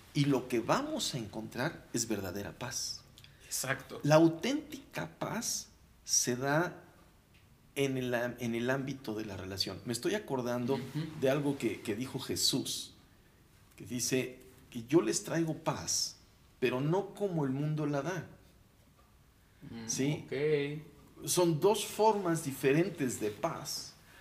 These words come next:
Speaker 1: porque la paz que el mundo da es precisamente esa, la ausencia de conflicto. Entonces, cada quien en su esquina, ¿no?
Speaker 2: Ujú.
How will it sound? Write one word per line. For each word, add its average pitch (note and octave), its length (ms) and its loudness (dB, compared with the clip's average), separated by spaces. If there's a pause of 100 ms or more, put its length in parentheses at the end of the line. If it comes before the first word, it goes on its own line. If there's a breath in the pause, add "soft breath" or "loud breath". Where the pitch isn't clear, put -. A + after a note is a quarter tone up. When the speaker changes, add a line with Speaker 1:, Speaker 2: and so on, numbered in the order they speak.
(140)
Speaker 1:
porque C#3 240 0
la C#3+ 220 2
paz C4 200 2
que - 100 0
el A3 100 0
mundo F#3 380 -2
da F3 280 2
es D3+ 120 0
precisamente D#3+ 600 2
esa, G#2+ 320 0
la G#2+ 120 0
ausencia A#2 440 0
de A2+ 80 0
conflicto. A#2 520 -6 (520)
Entonces, A#2+ 560 -4
cada D3+ 280 4
quien D#3 160 -2
en D#3 80 0
su C#3+ 100 2
esquina, B2 400 0
¿no? G#2+ 140 -6
Speaker 2:
Ujú. D3 580 -6